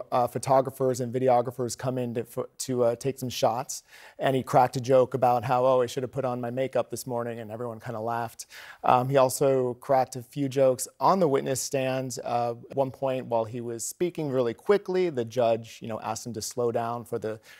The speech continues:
court reporter, and he joked about, uh, how he had moved to Florida, but he still talks like a New Yorker, that sort of thing.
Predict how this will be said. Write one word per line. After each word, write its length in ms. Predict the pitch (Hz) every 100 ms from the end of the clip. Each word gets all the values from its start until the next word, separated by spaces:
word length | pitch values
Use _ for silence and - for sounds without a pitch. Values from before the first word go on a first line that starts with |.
| _ -
court 240 | 139 131
reporter, 560 | 123 - 139 127 123 113
and 100 | 113
he 120 | 120
joked 360 | 120 117 113
about, 420 | 113 113 117 - 123
uh, 220 | 123 123
how 240 | 113 120
he 180 | 120 117 -
had 180 | 123 127
moved 200 | 131 120
to 80 |
Florida, 520 | - 131 127 127 120 110
but 240 | 117 113 - _
he 100 | -
still 280 | 123 139 123
talks 340 | - 123 -
like 160 | 123 117
a 40 |
New 100 | 123
Yorker, 500 | 123 127 120 127 120 - _ _ _
that 240 | 127 127
sort 220 | - 135
of 100 | 127
thing. 400 | - 135 131 123